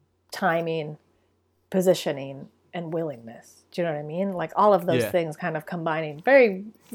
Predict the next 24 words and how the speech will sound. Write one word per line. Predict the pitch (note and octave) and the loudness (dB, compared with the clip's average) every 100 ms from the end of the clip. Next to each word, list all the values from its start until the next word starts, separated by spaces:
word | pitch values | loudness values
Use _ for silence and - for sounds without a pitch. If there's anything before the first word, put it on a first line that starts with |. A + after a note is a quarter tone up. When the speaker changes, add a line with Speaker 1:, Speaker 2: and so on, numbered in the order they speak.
| A3+ | -4
Speaker 1:
like, | A#3+ G#3+ - | 2 2 2
you | C#4+ | 0
know, | G3+ D#3+ D#3+ _ _ _ _ _ _ | 0 0 -6 _ _ _ _ _ _
um, | E3 D3 D3 D3+ - _ _ _ _ | -10 -10 -10 -14 -20 _ _ _ _
perfectly | A#3+ A#3+ G3 G3 D3+ F#3+ A#3 _ _ | 2 4 0 -2 -4 -4 -8 _ _
for | - F#3+ | 2 2
him. | D#3+ C3+ F#3+ C4 _ _ _ - | 2 -6 -10 -12 _ _ _ 0
But | G3+ | 6
I, | A3 F3+ G3+ | 6 6 6
I | |
don't | A3+ | 6
wanna | G#3 F3+ | 6 2
discount | E3 - F#3 E3 | 0 -2 -4 -6
the | - | -6
fact | - D#3 - | -4 -4 -2
that, | D3 | -4
like, | - - | -2 0
I | |
really | G3+ G3+ F#3 | 2 4 2
do | F3 D#3+ | -2 -4
think | E3+ D#3 D#3 _ _ _ _ _ _ _ | -6 -10 -12 _ _ _ _ _ _ _
he | - E3 | -4 -2
understands | D3 D3 - C3 D#3 F3 | -2 -8 -8 -6 -6 0
that. | A#3+ A#3+ B3+ | 4 4 2